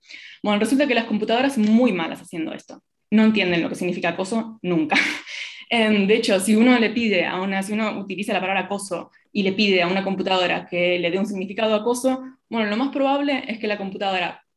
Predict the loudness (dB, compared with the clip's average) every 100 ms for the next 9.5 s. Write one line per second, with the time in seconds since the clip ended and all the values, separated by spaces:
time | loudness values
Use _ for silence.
0 | _ -4 -4 -6 -8 -6 -4 -2 0 2
1 | 2 0 2 2 2 2 2 2 0 -4
2 | -4 -2 -2 -2 -2 -2 -4 -4 -10 _
3 | _ -4 -4 0 0 0 -4 -16 _ -8
4 | -4 -2 -2 0 0 -2 -4 -4 -2 -2
5 | -4 -4 -8 -10 -18 _ _ _ _ _
6 | _ _ -2 0 0 0 -2 -4 -4 -2
7 | -2 -2 -2 -2 -4 -6 -8 -8 -8 -8
8 | -8 -10 -10 -10 -12 -14 -20 -20 -4 0
9 | 2 2 0 -2